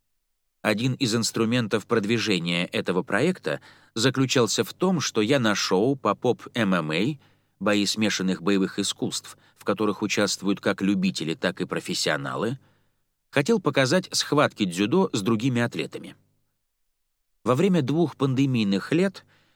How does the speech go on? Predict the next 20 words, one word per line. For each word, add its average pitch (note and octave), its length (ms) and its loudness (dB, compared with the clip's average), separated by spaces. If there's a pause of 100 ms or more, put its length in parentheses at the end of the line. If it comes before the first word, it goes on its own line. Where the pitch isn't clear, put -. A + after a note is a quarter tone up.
(120)
в G2+ 60 -4
России D#3 380 4
появилось E3 640 2
много D#3+ 400 2
промоушенов, C3 840 0 (240)
продвигающих A#2 720 2
бойцов F#2+ 580 0 (260)
и D#3+ 60 4
устраивающих D3 800 2
подобные A2 500 2
шоу. - 380 -4 (1300)
Эта C3 240 2
индустрия B2 640 2
сейчас A#2+ 540 0
перерастает B2+ 680 2
в - 80 -12
перспективные A#2 800 2
бизнес-проекты G#2 880 0
для B2+ 180 2
организаторов, C3 880 -2